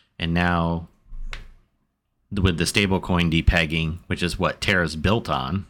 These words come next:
is, you know, being a, a group of stablecoins. It's kind of their whole shtick. If it doesn't work,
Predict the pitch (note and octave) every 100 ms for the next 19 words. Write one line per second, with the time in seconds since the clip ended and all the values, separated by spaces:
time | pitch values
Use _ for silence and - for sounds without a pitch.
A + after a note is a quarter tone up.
0 | - F#2 F2 F2+ - G2+ G2 G2+ E2+ D#2+
1 | D#2+ F2 - - - - - _ - G#2+
2 | F#2+ G2+ F2 E2+ F#2+ E2 E2 E2+ D#2+ E2
3 | E2+ - - - _ _ - - - F2+
4 | E2 D#2 F2+ F2 E2 F2+ - - - G#2
5 | F2 _ - - - G2 - G#2+ E2+ G2+
6 | A2+ G2+ -